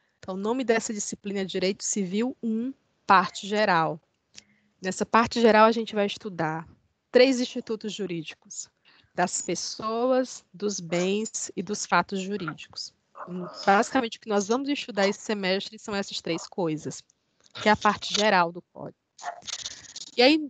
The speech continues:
a partir do próximo semestre, que todo mundo vai passar de, de disciplina, né?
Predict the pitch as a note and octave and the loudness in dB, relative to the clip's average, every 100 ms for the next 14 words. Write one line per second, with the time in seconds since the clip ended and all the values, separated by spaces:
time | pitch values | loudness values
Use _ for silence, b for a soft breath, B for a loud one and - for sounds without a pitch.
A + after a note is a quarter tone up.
0 | - - A3+ - D4+ C#4+ A#3+ - A#3 - | -2 4 4 2 -2 0 0 -2 -6 -4
1 | - F#3+ F#3 A3 - A3+ F#3 G#3 G#3 G3 | -2 2 2 2 -2 -8 -4 -4 -2 2
2 | F#3 - F#3 - F3 - F#3 E3 D#3+ - | 2 2 -2 -2 -6 -6 -10 -10 -10 -18
3 | _ _ - - - F3+ - F#3 G3 B3 | _ _ -18 -14 -14 -14 -10 -6 -4 -4
4 | B3+ A3 F#3 F#3 G#3 | -2 0 0 -2 -2